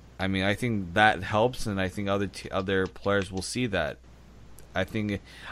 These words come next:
I think Chelios is just probably a little, uh, salty with, uh, how things were in Detroit with him and Babcock and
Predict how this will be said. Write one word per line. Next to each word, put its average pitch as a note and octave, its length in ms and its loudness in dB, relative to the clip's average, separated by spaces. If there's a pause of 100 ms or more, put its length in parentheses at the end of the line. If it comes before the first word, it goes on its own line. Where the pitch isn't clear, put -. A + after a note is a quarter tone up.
I B2 100 8
think C#3 160 4
Chelios A#2+ 420 6
is G2+ 160 -2
just G2 200 -4
probably F#2+ 180 4
a F2+ 40 0
little, E2+ 600 0
uh, D2+ 300 -2 (440)
salty G2+ 520 -2
with, F2 300 -6
uh, E2 260 0 (600)
how G2+ 220 6
things F#2+ 300 2
were F#2 260 8
in F2+ 140 4
Detroit F2+ 580 8
with F2+ 280 4
him F2+ 200 8
and E2+ 340 4
Babcock F2+ 600 8
and E2 240 0